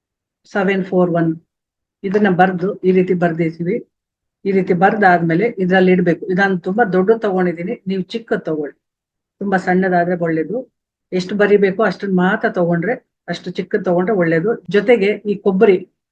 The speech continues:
ಕೊಬ್ಬರಿ ಇರುತ್ತಲ್ಲ, ಅದ್ರ ಪೌಡ್ರು, ಕೊಬ್ಬರಿ ಪೌಡರ್ ಮಾಡಿಟ್ಕೊಂಡು ಅದ್ರ ಜೊತೆ ಸಕ್ಕರೆಯನ್ನ ಮಿಕ್ಸ್ ಮಾಡ್ಬೇಕು. ಈ ಕೊಬ್ಬರಿ ಪೌಡರ್ ಮತ್ತು ಸಕ್ಕರೆಯನ್ನು ಸ್ವಲ್ಪ ಅದ್ರಲ್ಲಿ ಹಾಕ್ಬೇಕು. ಈ ರೀತಿ ಹಾಕ್ಬೇಕು. ಈ ರೀತಿ ಕೊಬ್ಬರಿ ಪೌಡರ್ನ ಹಾಕಿ ಈ ಚಕ್ಕೆಯನ್ನ ಇಟ್ಕೊಂಡು, ಚಿಕ್ಕದ್ ಇಟ್ಕೊಳ್ಳಿ,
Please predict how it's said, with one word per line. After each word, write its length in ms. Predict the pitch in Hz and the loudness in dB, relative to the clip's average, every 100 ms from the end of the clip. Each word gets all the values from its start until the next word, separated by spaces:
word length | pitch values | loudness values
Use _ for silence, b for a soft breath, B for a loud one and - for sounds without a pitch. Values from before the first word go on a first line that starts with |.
| _ | _
ಕೊಬ್ಬರಿ 260 | 196 220 220 | 0 6 6
ಇರುತ್ತಲ್ಲ, 320 | 196 202 196 | 4 2 0
ಅದ್ರ 220 | 175 175 | 0 -2
ಪೌಡ್ರು, 460 | 170 185 226 185 - _ _ _ _ - | -2 2 2 2 -6 _ _ _ _ -8
ಕೊಬ್ಬರಿ 240 | 180 220 | 0 2
ಪೌಡರ್ 300 | 214 196 196 | 2 -2 -2
ಮಾಡಿಟ್ಕೊಂಡು 680 | 185 175 175 - 165 165 208 | 0 0 -2 -4 -4 -2 -2
ಅದ್ರ 240 | - 175 | -2 -2
ಜೊತೆ 280 | 175 180 240 | 0 0 0
ಸಕ್ಕರೆಯನ್ನ 580 | - 180 - 214 190 180 | -2 -4 -4 0 2 2
ಮಿಕ್ಸ್ 320 | 185 160 - | 2 -2 -4
ಮಾಡ್ಬೇಕು. 400 | 170 311 143 - _ 185 | -4 -4 -6 -10 _ -8
ಈ 180 | 196 185 | -6 -2
ಕೊಬ್ಬರಿ 320 | 180 175 233 | -2 2 2
ಪೌಡರ್ 260 | 220 202 | 2 0
ಮತ್ತು 180 | 185 180 | -2 -4
ಸಕ್ಕರೆಯನ್ನು 520 | 165 175 - 185 180 | -6 -8 -2 0 2
ಸ್ವಲ್ಪ 280 | 180 180 175 | 0 -2 -2
ಅದ್ರಲ್ಲಿ 280 | 160 170 156 | -2 -2 -2
ಹಾಕ್ಬೇಕು. 640 | 165 - 165 - 214 - _ _ _ _ _ _ _ _ | -2 -4 -6 -4 -4 -4 _ _ _ _ _ _ _ _
ಈ 80 | 196 | 2
ರೀತಿ 220 | 190 180 | 2 2
ಹಾಕ್ಬೇಕು. 540 | 170 160 165 156 - - 202 | 0 -2 -4 -8 -8 -2 4
ಈ 80 | 220 | 6
ರೀತಿ 200 | 220 214 | 6 2
ಕೊಬ್ಬರಿ 340 | 190 170 202 | 0 2 2
ಪೌಡರ್ನ 380 | 196 185 180 170 | 2 4 4 4
ಹಾಕಿ 580 | 170 170 - 269 277 - | 2 0 0 -4 -4 -2
ಈ 300 | 202 196 170 | 2 2 2
ಚಕ್ಕೆಯನ್ನ 480 | 180 175 202 180 170 | -2 -2 0 2 2
ಇಟ್ಕೊಂಡು, 400 | 160 - 190 - | 0 0 0 0
ಚಿಕ್ಕದ್ 340 | 269 - 208 | -2 0 2
ಇಟ್ಕೊಳ್ಳಿ, 420 | 180 - 160 214 | 2 0 0 0